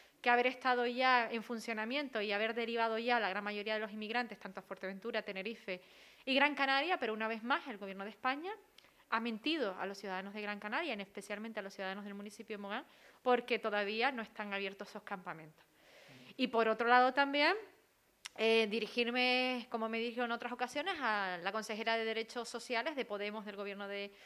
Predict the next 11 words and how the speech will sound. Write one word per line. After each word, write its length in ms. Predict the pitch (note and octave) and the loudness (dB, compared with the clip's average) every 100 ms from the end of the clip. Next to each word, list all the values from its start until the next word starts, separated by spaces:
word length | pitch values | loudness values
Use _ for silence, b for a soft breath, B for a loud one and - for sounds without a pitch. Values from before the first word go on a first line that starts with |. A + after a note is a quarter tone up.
| B B | B B
de 140 | A#3 A#3 | -2 2
Canarias, 460 | A#3+ A#3+ B3 G4 G4 | 2 2 2 2 0
porque, 260 | A3 G3 E3+ | -4 -6 -6
bueno, 220 | E3+ D#4 - b b b - | -8 -8 -14 b b b -4
ella 640 | A3+ A3+ A3+ A3+ A#3 A#3+ | -2 4 8 10 8 6
ha 60 | A#3+ | 2
utilizado, 760 | B3 C4 B3 - C#4+ A#3 F3+ - - | 0 0 0 6 8 8 2 -4 -8
eh, 640 | G3+ G3+ G3 G3 F#3+ F#3 | -4 -2 -2 -4 -4 -2
las 120 | A3 A#3 | -2 -2
instalaciones 500 | A3+ A3+ G#3+ A#3+ A#3 | -2 -4 -2 -6 -4
hoteleras 460 | B3 A#3 A#3+ E4 | -2 0 2 0